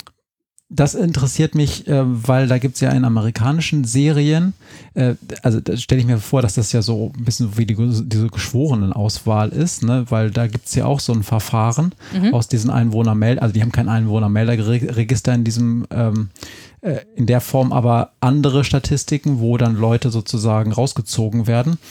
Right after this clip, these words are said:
Speaker 1: Und dann werden die berufen und da gibt's immer diese geilen Ausreden. Also ich kann mich an so eine, äh, ich kann mich an eine Serie erinnern, ich glaube, das ist diese, äh, diese Comedy-Serie, ähm, in New York,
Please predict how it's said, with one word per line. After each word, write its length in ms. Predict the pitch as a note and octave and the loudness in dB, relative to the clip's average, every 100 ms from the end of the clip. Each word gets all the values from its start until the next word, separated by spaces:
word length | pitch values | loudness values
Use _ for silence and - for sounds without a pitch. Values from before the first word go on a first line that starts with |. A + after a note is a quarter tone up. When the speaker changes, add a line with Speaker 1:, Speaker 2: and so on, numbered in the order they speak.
| - - - - - | -20 -20 -20 -20 -6
Speaker 1:
Und 380 | B2+ A#2 A2+ - B2 | 0 0 -2 -4 0
dann 180 | A#2+ A2+ | 2 2
werden 260 | B2 B2+ | 2 2
die 80 | A2+ | 0
berufen 440 | G#2+ G#2+ C#3+ D3+ E3 | -2 -2 -2 -2 0
und 120 | A#2+ | 0
da 60 | A#2 | 0
gibt's 200 | A#2 - | -2 0
immer 140 | B2+ | 0
diese 180 | A2+ A#2+ | 0 -2
geilen 300 | A2+ A2 A#2+ | 0 2 2
Ausreden. 680 | - B2 - - F#2+ F#2+ F2 - | 2 0 -2 -2 0 0 -6 -6
Also 180 | A#2 A#2 | -4 -4
ich 100 | - | -2
kann 160 | B2 | -2
mich 200 | A#2 D#3 | 0 0
an 120 | A#2 A2 | -2 0
so 100 | A2+ | 0
eine, 240 | A2 G#2+ - - - - - - - | 0 -2 -6 -20 -20 -18 -20 -20 -12
äh, 380 | - A#2 G#2+ G#2+ G2+ - | -2 0 2 0 -2 -8
ich 120 | - | -10
kann 140 | - B2 | -2 0
mich 100 | A2 | 2
an 80 | - | 2
eine 220 | A#2+ A#2+ | 2 2
Serie 340 | A#2+ A#2+ A#2 | 2 2 2
erinnern, 280 | A#2+ B2 A#2+ - | 2 0 0 -4
ich 200 | - - | -6 -2
glaube, 240 | A#2+ A#2 | 0 0
das 200 | A#2+ - | -2 -2
ist 300 | B2+ - - | -4 -6 -4
diese, 460 | B2 A2+ A#2 A#2 G#2 | -2 0 0 0 0
äh, 140 | A#2 | -2
diese 240 | A2 A2 B2 | -4 -6 -4
Comedy-Serie, 1120 | - C#3 C3 A#2+ A#2+ B2+ B2 B2 A#2+ A#2+ A2+ | -2 0 0 0 0 0 0 0 2 0 0
ähm, 360 | B2 A#2 A2 A2+ | 0 0 0 0
in 120 | A#2 | 0
New 80 | A2+ | 0
York, 480 | G#2+ A2 C#3+ - | 0 0 -2 -4